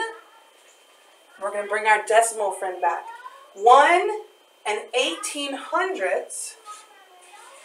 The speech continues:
of a kilogram. Okay, so we're kind of just replacing the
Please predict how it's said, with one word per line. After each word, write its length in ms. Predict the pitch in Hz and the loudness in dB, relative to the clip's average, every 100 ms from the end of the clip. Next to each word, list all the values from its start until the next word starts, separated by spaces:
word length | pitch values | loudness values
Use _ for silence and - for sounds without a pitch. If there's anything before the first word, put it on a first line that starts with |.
| - - _ _ _ _ - | -20 -20 _ _ _ _ -2
of 160 | 208 208 | 2 2
a 120 | 214 | 2
kilogram. 720 | - - 214 196 160 151 139 - - - - - - - 403 392 415 - 427 415 - - - - | -4 -10 -6 -4 -6 -10 -12 -18 -20 -20 -20 -20 -20 -20 -20 _ _ -20 -20 -20 -20 -20 -20 -18
Okay, 320 | 180 247 294 | 2 6 6
so 140 | 320 294 | 4 0
we're 120 | 277 | 0
kind 300 | - 302 320 | 2 4 4
of 140 | 349 | 0
just 200 | 277 269 | 0 -2
replacing 640 | 247 - 285 277 - 294 220 | 0 0 2 2 0 -8 -8
the 140 | - | -8